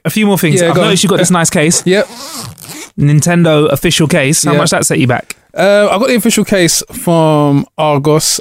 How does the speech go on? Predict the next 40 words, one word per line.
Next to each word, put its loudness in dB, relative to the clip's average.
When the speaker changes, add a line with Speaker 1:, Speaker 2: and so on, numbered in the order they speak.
Speaker 2:
actually, 0
'cause 0
all 2
the 2
other 0
stockists, -4
the, -8
the, 2
the -2
kind 0
of -2
computer 0
game 0
stockists -4
Speaker 1:
Yeah. 2
Speaker 2:
were 4
kind 2
of -2
sold 0
out. 0
Speaker 1:
Okay. 0
Speaker 2:
The, 0
the -6
t-shirts, -2
everything. -2
Speaker 1:
Right. 0
Speaker 2:
Uh, -2
there 0
was 0
a 0
specific 0
Zelda 2
case, -2
which 0
I, 2
I -2
wanted 0
to -2
get, -2
but -4